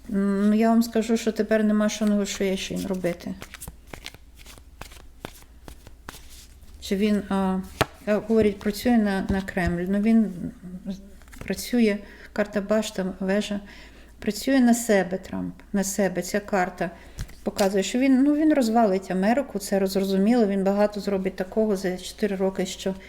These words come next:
якщо він досидить чотири роки, а, що в Америці дуже буде тяжко, багато років буде це робитися, щоб це все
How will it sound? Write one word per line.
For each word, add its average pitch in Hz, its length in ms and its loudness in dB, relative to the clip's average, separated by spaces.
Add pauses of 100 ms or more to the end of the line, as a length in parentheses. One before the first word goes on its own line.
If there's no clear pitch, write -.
якщо 214 300 0
він 190 200 0 (440)
досидить 190 540 -4
чотири - 320 -6
роки, 202 340 -6 (720)
а, 180 140 -2
що 202 340 2
в 196 80 2
Америці 208 580 4 (160)
дуже 220 340 2
буде 190 240 0
тяжко, 214 420 -2
багато 196 400 -2
років 185 340 -2
буде 180 300 -6
це - 240 -2
робитися, 196 540 -2
щоб 185 380 -2 (300)
це - 220 0
все 190 400 -2